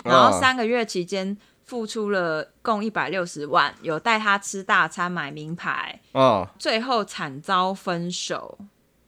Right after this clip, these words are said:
Speaker 1: 啊，所以，所以基本上还有在一起就对了。
Speaker 2: 可能他们对这段关系的
Speaker 1: 看法不同啊。
Speaker 2: 看法不同。
Speaker 1: 对啊。所以你不知道火山孝子是什么意思，是不是？
Speaker 2: 火山孝子。
Speaker 1: 火山孝子就是讲说这个常常沉迷在声色场所，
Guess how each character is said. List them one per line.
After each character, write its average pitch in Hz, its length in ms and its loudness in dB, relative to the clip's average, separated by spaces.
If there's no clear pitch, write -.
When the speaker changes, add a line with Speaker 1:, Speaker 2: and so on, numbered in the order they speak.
Speaker 1:
啊， 175 240 6
所 202 280 6
以， 123 340 6
所 156 260 6
以 147 140 8
基 147 140 -2
本 131 100 8
上 127 140 6
还 117 80 8
有 104 100 6
在 104 160 4
一 104 80 4
起 90 160 -4
就 82 100 -2
对 80 200 -4
了。 - 220 -12
Speaker 2:
可 208 100 -6
能 220 100 -2
他 320 120 -4
们 294 160 -2
对 262 180 2
这 247 160 0
段 226 180 2
关 202 220 0
系 202 220 -6
的 139 360 -6
Speaker 1:
看 127 220 4
法 85 120 2
不 104 120 -4
同 - 120 -10
啊。 - 40 -6
Speaker 2:
看 202 100 -4
法 175 160 -6
不 160 140 -12
同。 - 340 -20
Speaker 1:
对 208 160 2
啊。 87 260 -2
所 185 160 2
以 - 20 6
你 143 60 6
不 131 80 4
知 143 40 8
道 143 120 8
火 113 120 4
山 113 160 4
孝 117 200 4
子 90 120 -4
是 90 80 -4
什 92 80 -4
么 80 80 -2
意 82 140 -4
思， 82 100 -10
是 - 40 -6
不 - 60 -6
是？ - 80 -6
Speaker 2:
火 80 40 -4
山 80 80 -6
孝 190 180 -4
子。 139 220 -12
Speaker 1:
火 143 100 0
山 180 80 4
孝 208 120 6
子 139 80 4
就 160 80 4
是 170 80 4
讲 98 220 2
说 127 180 4
这 135 140 -4
个 113 160 4
常 101 180 -4
常 113 220 2
沉 110 180 -2
迷 104 160 0
在 113 180 2
声 113 220 0
色 120 140 2
场 98 240 -2
所， 85 340 -6